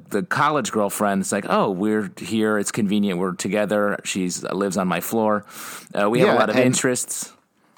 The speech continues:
Speaker 2: Yeah, and let's also, let's experiment. Sometimes there's three of me. We'll see what happens.
Speaker 1: Yeah. Classic college situation.
Speaker 2: <laughs>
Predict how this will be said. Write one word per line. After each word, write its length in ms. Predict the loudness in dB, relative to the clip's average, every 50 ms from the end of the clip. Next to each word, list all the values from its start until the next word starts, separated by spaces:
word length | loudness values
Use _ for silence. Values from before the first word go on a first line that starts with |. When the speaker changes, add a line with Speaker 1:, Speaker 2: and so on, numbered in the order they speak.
| _ -2
Speaker 2:
Yeah, 220 | 0 0 2 0
and 180 | 0 2 2 4
let's 200 | 4 4 4 2
also, 360 | 2 2 2 2 2 2 4
let's 260 | 4 2 2 2 0
experiment. 640 | -2 -2 0 2 2 4 4 4 4 4 2 2 2
Sometimes 540 | 2 0 0 2 2 2 2 2 0 2 2
there's 180 | 2 2 2 0
three 320 | -2 0 2 2 4 2
of 140 | 2 2 2
me. 320 | 2 2 2 2 2 0 -2
We'll 140 | -2 -2 0
see 180 | 0 2 2
what 140 | 4 4 4
happens. 400 | 2 2 2 2 2 0 0 0
Speaker 1:
Yeah. 160 | -2 -2 -4 -4 -8 -14 -18 -18 _ _ _ _ -4
Classic 440 | 0 2 2 2 0 0 -4 -4
college 360 | 0 0 2 2 2 0 0 -2
situation. 680 | -4 -4 -2 -2 -2 0 0 0 0 -2 -2 -4 -4 -6
Speaker 2:
<laughs> 60 | -10